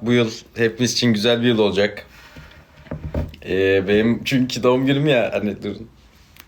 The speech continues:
Heyecanlandım. Bu yıl gerçekten hepimiz için çok güzel olacak diye düşünüyorum. Ee, çünkü bu yıl artık yirmi üç yaşına girdim gerçekten.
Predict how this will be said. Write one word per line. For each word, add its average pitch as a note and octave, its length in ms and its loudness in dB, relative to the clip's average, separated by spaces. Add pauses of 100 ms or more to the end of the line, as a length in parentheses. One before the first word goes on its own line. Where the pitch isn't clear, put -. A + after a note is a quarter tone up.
(400)
Heyecanlandım. A3+ 760 2 (1200)
Bu A2 380 -4
yıl F3+ 200 0 (640)
gerçekten D3 480 0
hepimiz C3 320 -2
için C3 160 -6
çok C3 220 -4
güzel B2 160 0
olacak G#2+ 320 0
diye G#2 120 0
düşünüyorum. G2 420 -2 (1500)
Ee, E2+ 720 -2
çünkü A#2 460 0 (1300)
bu F#2+ 180 0
yıl A2+ 200 4 (540)
artık - 640 -4 (840)
yirmi G2+ 260 -2
üç A2 120 -6
yaşına A2 280 -2
girdim G#2 320 0
gerçekten. F#2 480 -4